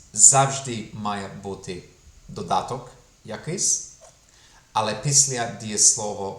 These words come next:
rise немає додатка. Отже, як і завжди, е, я сподіваюся, що цей короткий урок був для вас, е,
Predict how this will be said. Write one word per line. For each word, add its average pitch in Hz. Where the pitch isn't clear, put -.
rise 117
немає 104
додатка. -
Отже, 135
як 135
і 139
завжди, 139
е, 127
я 120
сподіваюся, 120
що 117
цей 110
короткий 110
урок 101
був 104
для 104
вас, -
е, 98